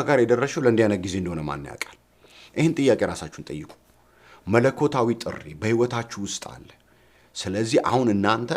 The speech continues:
መለኮታዊ ጥሪ በሕይወታችሁ፣ ሰማያዊ ጥሪ፣ የእግዚአብሔር ጥሪ፣ የጌታ እጅ በሕይወታችሁ ላይ ያለ ሰዎች ለምን እዚህ ጋር ደረሳችሁ? ለእንደዚህ አይነት ጊዜ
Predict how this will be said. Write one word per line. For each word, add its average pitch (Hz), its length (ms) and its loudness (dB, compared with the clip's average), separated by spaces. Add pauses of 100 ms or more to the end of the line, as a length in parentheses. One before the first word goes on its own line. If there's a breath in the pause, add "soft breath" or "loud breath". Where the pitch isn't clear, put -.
(140)
መለኮታዊ 113 640 0
ጥሪ - 240 -6
በሕይወታችሁ፣ 98 720 -2
ሰማያዊ 120 480 0
ጥሪ፣ - 200 -4 (140)
የእግዚአብሔር 120 560 -2
ጥሪ፣ 107 220 -6
የጌታ 110 420 0
እጅ 131 200 -4
በሕይወታችሁ 107 640 -2
ላይ 80 120 -8
ያለ 90 260 -2
ሰዎች 78 300 -14 (500 loud breath)
ለምን 113 300 2
እዚህ 82 200 -4
ጋር 80 160 -12
ደረሳችሁ? - 500 -18 (1700)
ለእንደዚህ 143 680 10
አይነት 127 340 4
ጊዜ 98 200 -10